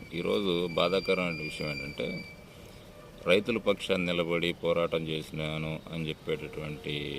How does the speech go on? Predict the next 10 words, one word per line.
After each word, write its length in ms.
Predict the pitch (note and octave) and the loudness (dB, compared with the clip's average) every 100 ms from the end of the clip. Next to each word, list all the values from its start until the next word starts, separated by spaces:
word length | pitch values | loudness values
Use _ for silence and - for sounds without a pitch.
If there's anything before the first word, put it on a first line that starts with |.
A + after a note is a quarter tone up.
| - - | -8 -8
వ్యక్తి 640 | D3 - - G2+ G#2 G#2+ - - - | -8 -8 -8 -4 -2 -2 -6 -6 0
తిరువూరు 340 | F2+ F2 E2+ | 2 4 2
ఎమ్మెల్యే 360 | D#2 D#2 D2+ C#2+ | 0 0 -2 -2
కొలకపూడి 440 | D#2 D#2+ D#2 D2+ | -2 -2 -2 -4
శ్రీనివాసరావు 600 | C#2 D2+ D2 C#2+ - C#2+ | -4 -4 -4 -6 -6 -6
గారు 320 | C#2 D2 - F#2 | -4 -6 -4 0
అమరావతి 420 | F2 F#2 F#2 E2+ | 6 8 8 6
రైతుల 260 | E2 D#2+ | 2 2
కోసం, 480 | D#2 D#2 D#2 - A1 - - - - - - - - | -2 0 -2 -2 -6 -6 -12 -16 -18 -18 -18 -16 -10
అది 200 | C#2+ | -6